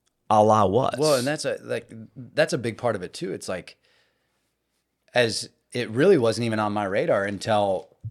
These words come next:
Speaker 2: we started diving into it, because I was, where that podcast was even stemming from was
Speaker 1: Yeah.
Speaker 2: about the tie-in mostly between the Jewish faith
Speaker 1: Mm-hmm.
Speaker 2: and the Christian faith, and
Speaker 1: Mm-hmm.
Speaker 2: how,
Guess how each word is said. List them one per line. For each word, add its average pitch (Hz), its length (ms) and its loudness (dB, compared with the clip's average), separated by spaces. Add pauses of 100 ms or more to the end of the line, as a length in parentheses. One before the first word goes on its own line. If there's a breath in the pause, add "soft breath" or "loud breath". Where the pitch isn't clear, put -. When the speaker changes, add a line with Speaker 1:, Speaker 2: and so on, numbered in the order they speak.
(120)
Speaker 2:
we 110 320 -4
started 135 380 4
diving 101 360 2
into 120 320 -4
it, 98 180 -4
because 104 400 -8
I 117 120 2
was, 107 280 -4 (260)
where 110 420 0
that 110 300 -2
podcast 107 460 -4
was 92 160 -10
even 87 300 -12
stemming 170 380 -4
from 95 260 -8
was 92 140 -4
Speaker 1:
Yeah. 117 120 6
Speaker 2:
about 98 380 0
the 95 80 -8
tie-in 104 600 -6
mostly 95 400 -2
between 95 400 -10
the 85 100 -12
Jewish 107 580 -2
faith 101 260 0
Speaker 1:
Mm-hmm. 107 320 2 (380)
Speaker 2:
and 107 300 0
the 92 60 -4
Christian 170 400 -2
faith, 73 340 -10
and 90 120 -8
Speaker 1:
Mm-hmm. 107 80 -6
Speaker 2:
how, 95 280 -2